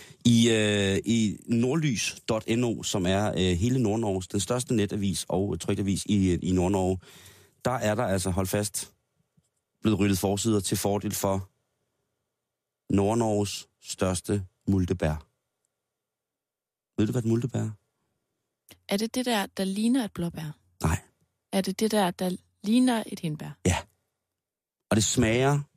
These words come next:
Speaker 1: fuldstændig fantastisk.
Speaker 2: Smager det af hindbær?
Speaker 1: Nej, det s-, det sm-, det smager af mulde, altså. Det er, det er så, så skikkelig godt, altså.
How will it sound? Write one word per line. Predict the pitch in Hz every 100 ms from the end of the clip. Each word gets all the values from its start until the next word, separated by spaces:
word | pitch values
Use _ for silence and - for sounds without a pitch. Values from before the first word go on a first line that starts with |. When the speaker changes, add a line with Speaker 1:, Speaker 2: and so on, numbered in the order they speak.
| _ _ _ _ _ _ _ _
Speaker 1:
fuldstændig | - 170 160 151 - - 92 -
fantastisk. | 85 - - - - _
Speaker 2:
Smager | - 240 320
det |
af | 254
hindbær? | 202 190 160 - _ _ _ - - _ _ 95
Speaker 1:
Nej, | 117 - - _ _ -
det | 110
s-, | - - -
det | 107
sm-, | 117 98 -
det | 107
smager | 113 80 98
af | 110
mulde, | 120 90 78
altså. | 160 - -
Det | 80
er, | - 62 - _
det | 69
er |
så, | 101 - - - 82 85 117 110 - _ _
så | - 117
skikkelig | 104 - - 104 - 110
godt, | 135 151
altså. | 87 -